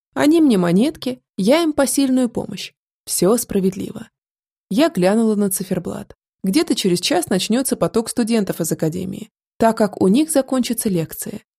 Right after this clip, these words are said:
А пока можно заняться чем-нибудь сугубо бытовым. Трусливо покосившись на листы с новыми образцами заполнения приходов-расходов, которых мы должны придерживаться,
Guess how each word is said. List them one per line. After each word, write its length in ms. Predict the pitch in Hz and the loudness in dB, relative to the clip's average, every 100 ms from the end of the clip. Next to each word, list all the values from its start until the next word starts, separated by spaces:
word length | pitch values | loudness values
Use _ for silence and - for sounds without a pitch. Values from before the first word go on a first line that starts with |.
| - | -6
А 100 | 254 | 0
пока 280 | 339 349 339 | 0 2 2
можно 300 | 294 240 196 | 2 2 2
заняться 460 | 180 214 285 220 | 2 2 0 -2
чем-нибудь 520 | - 262 285 262 240 | 0 0 0 0 -2
сугубо 340 | - 175 160 165 | -2 -2 0 0
бытовым. 560 | 165 180 185 - 214 - _ _ _ - | -2 -4 -6 -8 -14 -16 _ _ _ -4
Трусливо 440 | 196 214 240 208 | 0 0 2 0
покосившись 640 | 196 175 196 - 208 190 - | 0 0 -2 -2 -2 -2 0
на 80 | 180 | 0
листы 340 | 196 208 214 | 0 -2 -2
с 100 | 190 | 0
новыми 340 | 190 196 185 170 | 0 2 2 0
образцами 600 | 170 180 180 - 208 185 | -2 -2 -2 -2 0 0
заполнения 600 | 165 170 180 208 196 165 | 0 0 2 2 2 2
приходов-расходов, 1080 | 180 170 196 175 - 165 - 269 196 185 _ _ - | -2 -2 -2 -4 -6 -6 -2 -2 -2 -8 _ _ -2
которых 360 | 190 190 185 | 2 2 2
мы 140 | 196 262 | 2 2
должны 380 | 269 262 185 | 2 0 0
придерживаться, 880 | 160 165 156 170 - 175 170 - | 0 -2 -4 -6 -8 -12 -10 -12